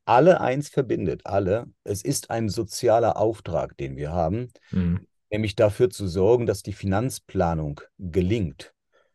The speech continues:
Speaker 2: Ja.
Speaker 1: Und bei der gelingenden Finanzplanung brauchen wir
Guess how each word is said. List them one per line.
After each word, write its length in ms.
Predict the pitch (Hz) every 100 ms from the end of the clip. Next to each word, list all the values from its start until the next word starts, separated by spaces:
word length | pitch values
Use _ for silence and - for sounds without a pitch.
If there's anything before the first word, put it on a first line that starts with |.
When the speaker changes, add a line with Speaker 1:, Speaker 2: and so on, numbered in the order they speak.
| _ -
Speaker 2:
Ja. 140 | 90
Speaker 1:
Und 100 | 85
bei 80 | 78
der 140 | -
gelingenden 440 | 92 101 113 135 120
Finanzplanung 960 | - 98 98 113 - 110 110 117 117 92 - _ _ _ _
brauchen 440 | - 123 160 104
wir 200 | 85 78